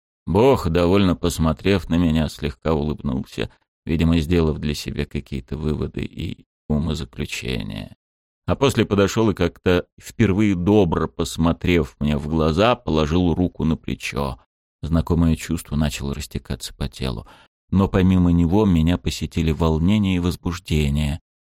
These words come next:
словно перед началом битвы. Казалось, волосы встали дыбом, а по коже побежали мурашки. Я приготовился к первой встрече с другими игроками, которая, возможно, приведет к схватке с целым кланом,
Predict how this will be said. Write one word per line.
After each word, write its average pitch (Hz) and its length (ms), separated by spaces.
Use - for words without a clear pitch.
словно 76 280
перед 80 240
началом 78 480
битвы. 76 380
Казалось, 95 480
волосы 87 480
встали 80 400
дыбом, 80 480
а 73 80
по 73 160
коже 76 360
побежали 76 540
мурашки. 78 580
Я 98 80
приготовился 117 600
к - 100
первой 90 320
встрече - 500
с 76 80
другими 80 580
игроками, 87 680
которая, 78 420
возможно, 80 520
приведет 78 440
к - 160
схватке 82 760
с - 100
целым 76 440
кланом, 78 600